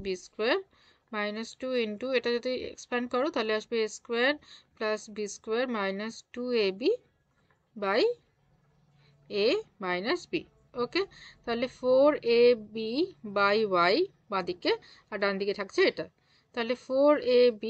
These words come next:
by y is equal to কি হচ্ছে, two into a square plus b square minus two into a square plus b square, মাইনাসে মাইনাসে প্লাস হয়ে যাচ্ছে, plus four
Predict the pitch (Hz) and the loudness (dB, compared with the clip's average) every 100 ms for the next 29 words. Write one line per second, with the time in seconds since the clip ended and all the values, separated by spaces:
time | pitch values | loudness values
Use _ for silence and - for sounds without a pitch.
0 | 277 370 311 220 208 202 202 196 180 190 | -2 -2 -6 -12 -4 0 0 2 2 4
1 | 349 403 _ 214 196 202 214 214 226 240 | 2 -2 _ -14 -12 -6 -6 -6 -8 -4
2 | 233 - 311 349 - _ _ 277 285 277 | -4 -2 -4 -4 -12 _ _ -2 0 2
3 | 254 233 - 320 370 _ - 220 214 - | 0 -2 0 0 0 _ -6 -4 -4 -4
4 | 233 269 320 _ - 202 196 196 196 196 | 0 0 -2 _ -6 -2 -2 -4 -8 -8
5 | - 208 220 349 - - _ _ 214 202 | -8 -4 0 0 -4 -20 _ _ -6 -6
6 | 208 226 - 277 294 277 233 214 269 381 | -6 -10 -10 -4 -2 0 -2 -4 -4 -4
7 | - - 220 208 - - 240 330 - 226 | -6 -12 -10 -10 -10 -4 -2 -2 -4 -2
8 | 202 196 196 190 180 - 214 277 359 - | -2 -2 -4 -6 -6 -6 0 0 0 -6
9 | - _ - 233 240 254 254 254 254 240 | -20 _ -4 -2 -2 -4 -4 -4 -4 -2
10 | 247 262 269 269 - 381 - - 220 240 | -2 0 0 0 -2 -6 -6 -6 -4 0
11 | 370 - - _ _ 240 226 | -2 -4 -20 _ _ -2 2